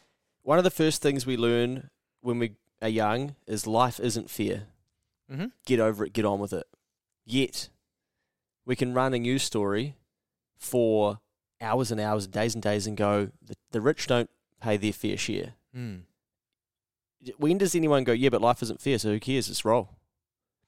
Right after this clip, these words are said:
Speaker 1: Like, it doesn't happen.
Speaker 2: That's what I do.
Speaker 1: Yeah.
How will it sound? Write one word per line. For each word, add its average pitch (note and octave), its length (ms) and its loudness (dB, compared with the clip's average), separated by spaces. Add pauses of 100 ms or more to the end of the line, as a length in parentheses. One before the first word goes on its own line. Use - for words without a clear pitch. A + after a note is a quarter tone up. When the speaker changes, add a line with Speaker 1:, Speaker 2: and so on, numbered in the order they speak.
(640)
Speaker 1:
Like, A2+ 180 0
it C3 60 -2
doesn't C#3 220 2
happen. C3 400 -4
Speaker 2:
That's C#3+ 180 0
what D#3+ 80 -4
I G#2 120 0
do. - 200 -12 (320)
Speaker 1:
Yeah. A#2+ 260 2